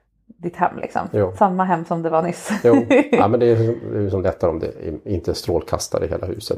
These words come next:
Speaker 1: Ja.
Speaker 2: Så är det. Absolut.
Speaker 1: Ja. Och det behöver inte vara put-, puttenuttigt med tända ljus överallt, men att
Speaker 2: Nej.
Speaker 1: du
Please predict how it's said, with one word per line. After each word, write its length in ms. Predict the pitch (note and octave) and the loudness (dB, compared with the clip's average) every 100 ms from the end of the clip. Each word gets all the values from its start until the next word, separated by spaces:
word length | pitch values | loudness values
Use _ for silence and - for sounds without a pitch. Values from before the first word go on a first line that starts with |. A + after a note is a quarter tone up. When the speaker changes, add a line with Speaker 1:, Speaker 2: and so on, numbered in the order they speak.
| G3 | 4
Speaker 1:
Ja. 160 | - | 4
Speaker 2:
Så 60 | - | 0
är 40 | |
det. 80 | G2 - _ | -6 -10 _
Absolut. 560 | - - - - - - | -8 -4 -8 -8 -16 -8
Speaker 1:
Ja. 280 | G3+ - - - _ - | -4 -4 -6 -14 _ -4
Och 60 | |
det 60 | G3+ | 2
behöver 220 | A3 A3+ | 4 4
inte 160 | A3+ F#3 | 2 0
vara 120 | F3 | -2
put-, 360 | - - - | -4 -18 -8
puttenuttigt 640 | - G3 F#3+ F#3 F#3+ B3 B3 | -6 -4 -2 -4 -2 -2 0
med 160 | G3+ | -4
tända 240 | G3+ F#3 F#3 | -4 -2 0
ljus 200 | A#3+ G#3 | -2 -2
överallt, 280 | F#3 - - | 0 0 0
men 120 | F#3 | -2
att 40 | |
Speaker 2:
Nej. 100 | F#3 | 0
Speaker 1:
du 60 | F#3 | 0